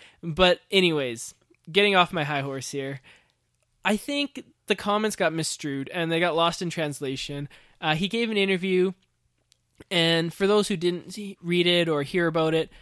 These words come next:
I believe he said something to the effect of, um,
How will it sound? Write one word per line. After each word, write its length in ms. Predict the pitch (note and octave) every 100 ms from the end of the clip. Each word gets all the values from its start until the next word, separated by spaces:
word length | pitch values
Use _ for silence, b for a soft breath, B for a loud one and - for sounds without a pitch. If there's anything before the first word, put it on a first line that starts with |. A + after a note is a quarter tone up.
| b b
I 80 | F3
believe 280 | F#3 A#3 A3+
he 100 | A3+
said 200 | G#3 F#3+
something 300 | F#3+ F#3+ F#3
to 140 | F#3
the 140 | E3+ E3
effect 440 | - D#3 D3 -
of, 520 | D3+ D3 C#3+ D3 - b b b b -
um, 540 | D3+ D3 D3 C#3+ C#3+